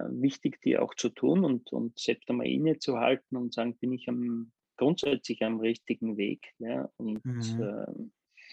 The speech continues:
Speaker 1: mache ich nicht nur für mich, sondern auch für mein, für mein Umfeld alles richtig, ja.
Speaker 2: Mhm.
Speaker 1: Und, ähm, also ich denke, das, was,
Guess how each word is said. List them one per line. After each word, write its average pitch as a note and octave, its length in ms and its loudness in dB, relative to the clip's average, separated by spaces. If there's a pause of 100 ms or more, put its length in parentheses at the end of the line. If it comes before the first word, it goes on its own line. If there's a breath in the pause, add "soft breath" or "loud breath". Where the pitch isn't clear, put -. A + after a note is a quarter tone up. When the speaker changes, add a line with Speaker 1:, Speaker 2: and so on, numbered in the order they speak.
(680 loud breath)
Speaker 1:
mache G#2+ 340 2
ich - 460 -6 (640)
nicht B2+ 300 -2
nur C3+ 140 4
für A#2 180 -2
mich, D#3 560 -2 (140)
sondern A#2 520 0
auch - 240 -4
für A#2 200 0
mein, A#2 460 -4 (300)
für A#2+ 120 -4
mein A#2+ 260 2
Umfeld C#3+ 460 2
alles - 340 -6
richtig, - 420 -10 (100)
ja. G#2+ 220 -4 (500 loud breath)
Speaker 2:
Mhm. A#2 400 -2
Speaker 1:
Und, A2 340 -2 (260)
ähm, A2+ 800 -2 (1000)
also A#2+ 160 2
ich B2 120 2
denke, C3+ 680 8 (380)
das, C3 400 2
was, - 840 0